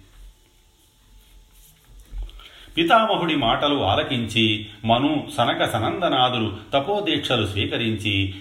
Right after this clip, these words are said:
ఏకాంత ప్రదేశాల కోసం అడవులకు వెళ్ళిపోయారు. వారంతా హిమాలయ గిరిశిఖరాలకు చేరుకున్నారు.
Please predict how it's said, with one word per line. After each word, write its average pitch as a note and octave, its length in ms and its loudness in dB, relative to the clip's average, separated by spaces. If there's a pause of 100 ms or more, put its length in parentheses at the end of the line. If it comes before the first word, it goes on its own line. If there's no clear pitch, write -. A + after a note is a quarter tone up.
ఏకాంత C#3 640 0
ప్రదేశాల A2+ 520 0
కోసం F#2+ 600 -2 (100)
అడవులకు G2+ 420 0
వెళ్ళిపోయారు. G2 920 0 (300)
వారంతా G#2+ 680 2 (200)
హిమాలయ A#2+ 480 2 (320)
గిరిశిఖరాలకు B2+ 720 0
చేరుకున్నారు. G2+ 800 -2